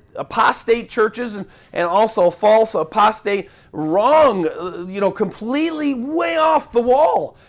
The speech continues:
Christian church, th-, th-, that claim to be Christian, but they're not, like the Mormons and Jehovah's Witnesses.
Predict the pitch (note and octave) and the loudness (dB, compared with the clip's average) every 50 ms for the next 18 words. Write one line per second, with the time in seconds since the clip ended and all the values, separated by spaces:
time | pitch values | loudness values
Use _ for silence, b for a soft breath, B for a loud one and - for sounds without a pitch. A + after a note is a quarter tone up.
0 | b b b - A3 A3 - - F3+ F3+ F3 - F#3 E3 D3+ D#3+ F3 E3+ D#3+ D#3+ | b b b -4 -4 -4 -4 -6 -8 -8 -6 -4 -6 -6 -6 -6 -10 -12 -12 -8
1 | D3+ G3 E3+ E3+ F#3+ D#3+ - - - A3+ B3 D4 D#4 C#4+ B3+ G3 G3 E3+ - - | -8 -8 -8 -8 -14 -16 -14 -10 -4 -2 0 0 0 -2 -4 -4 -8 -10 -6 -6
2 | F#3 E3+ - - G3 F#3 E3 F3+ F3 F3 E3+ E3 E3 E3+ F3 G3+ A#3+ A3+ G#3+ F#3+ | -6 -6 -4 -6 -8 -2 0 -2 0 0 -2 -2 0 0 2 2 4 4 2 0
3 | - D#3 E3 D#3+ - C3+ D3 F3 F3+ F3 G3 A#3+ C4+ C#4 G#3+ D#3 C3+ C3+ B2+ D3+ | -2 -6 -8 -8 -8 -6 -4 0 2 4 4 4 4 2 0 -4 -6 -8 -10 -8
4 | E3+ F#3 E3 F#3 F3+ G#3 G#3+ A3+ A3 A3+ A#3+ B3 A3+ - - - G#3 G3 | -8 -4 -2 -2 2 2 2 2 2 0 -2 -2 -4 -6 -10 -10 -10 -10